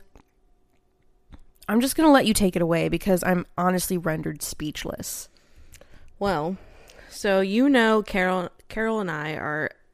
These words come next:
Speaker 2: obsessed with vampires.
Speaker 1: What?
Speaker 2: What?
Speaker 1: What? We are?
Speaker 2: We love vampires.
Speaker 1: What? No, yeah, we do. <laughs>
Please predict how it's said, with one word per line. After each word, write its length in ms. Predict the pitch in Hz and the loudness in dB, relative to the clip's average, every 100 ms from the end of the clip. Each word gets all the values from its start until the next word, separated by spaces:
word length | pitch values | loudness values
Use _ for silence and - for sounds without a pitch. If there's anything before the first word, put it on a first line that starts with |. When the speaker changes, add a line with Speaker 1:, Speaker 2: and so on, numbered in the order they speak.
| _ - | _ -6
Speaker 2:
obsessed 600 | 175 - - 147 - - | -4 -2 -2 -2 -6 -10
with 120 | 151 | -10
vampires. 680 | 156 120 - - 67 85 - | -8 -8 -8 -12 -10 -10 -8
Speaker 1:
What? 720 | 185 202 240 659 - - - - - - - _ _ _ - _ _ _ _ - | 10 12 12 12 10 2 2 -8 -20 -20 -20 _ _ _ -20 _ _ _ _ -6
Speaker 2:
What? 440 | 180 330 415 - - - - _ _ _ - - | -2 -2 -4 -12 -18 -20 -20 _ _ _ -12 -2
Speaker 1:
What? 680 | 214 254 311 640 762 - | 6 10 10 10 0 -8
We 240 | 240 302 269 | -2 0 4
are? 360 | 208 220 285 508 640 762 - | 6 8 6 4 -2 -6 0
Speaker 2:
We 160 | 247 | 2
love 320 | 247 269 330 311 | 4 4 2 2
vampires. 1040 | 240 233 226 160 175 - - - - - _ - - - - | 2 2 0 2 0 0 -10 -16 -16 -18 _ -20 -20 -20 -12
Speaker 1:
What? 760 | 220 240 359 719 - - - - - - _ | -4 2 4 4 0 -8 -8 -8 -20 -20 _
No, 260 | 220 190 156 | -2 -2 -2
yeah, 200 | 151 - | -4 -6
we 140 | 156 | -4
do. 140 | 226 254 | 0 10
<laughs> 880 | 320 - 285 302 302 285 285 285 | 12 12 12 12 12 8 2 -2